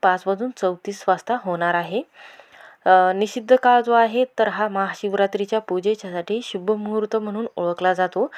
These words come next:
तर रात्री नऊ वाजून बारा मिनिटांनी ते रात्री एक वाजून एक मिनिटापासून चालू होणार आहे आणि सोळा फेब्रुवारी सोमवारला सकाळपासून राहा-, अ, संध्याकाळपर्यंत राहणार आहे.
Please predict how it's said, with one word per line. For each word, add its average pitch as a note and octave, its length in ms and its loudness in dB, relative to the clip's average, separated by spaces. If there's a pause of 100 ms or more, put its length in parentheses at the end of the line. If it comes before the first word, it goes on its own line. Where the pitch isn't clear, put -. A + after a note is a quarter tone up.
(380)
तर A#3+ 160 6
रात्री A#3 320 4
नऊ G#3+ 260 -2
वाजून G#3+ 320 -2
बारा F3+ 260 0
मिनिटांनी G#3 600 -2
ते G#3+ 100 2
रात्री F#3 440 -2
एक F#3+ 220 -2
वाजून G#3 220 0 (100)
एक F#3 220 -2
मिनिटापासून G#3 760 -2 (1300)
चालू G3 280 0
होणार G3+ 300 -2
आहे G3+ 260 -2 (400)
आणि A3+ 200 6
सोळा A3+ 380 4
फेब्रुवारी G#3+ 540 0
सोमवारला G3 680 -4
सकाळपासून A3 800 -2 (640)
राहा-, F#3 420 0
अ, E3 300 -6
संध्याकाळपर्यंत G3 880 0
राहणार F3 420 -2
आहे. F3+ 300 -2